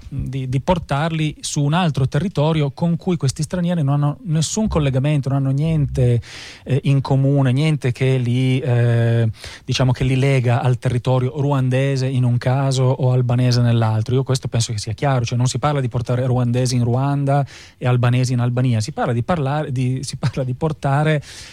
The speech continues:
cittadini iracheni in Ruanda, tunisini in Albania e così via.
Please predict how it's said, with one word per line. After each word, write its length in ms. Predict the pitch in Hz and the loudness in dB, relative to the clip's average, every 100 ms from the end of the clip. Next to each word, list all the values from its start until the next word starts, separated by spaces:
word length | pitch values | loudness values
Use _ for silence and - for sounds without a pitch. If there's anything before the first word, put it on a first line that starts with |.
| - | -6
cittadini 680 | - 120 135 147 131 139 | -4 0 0 2 2 2
iracheni 640 | 160 165 143 147 151 143 127 | 2 0 0 0 0 2 2
in 60 | |
Ruanda, 640 | 147 170 160 165 160 143 127 | 2 2 0 0 0 0 -2
tunisini 580 | 151 147 131 147 143 | -2 -2 0 0 0
in 80 | 127 | 0
Albania 520 | 131 147 165 113 113 | 0 0 0 2 2
e 100 | 131 | 0
così 240 | 110 113 107 | 0 0 0
via. 280 | 110 110 | 0 0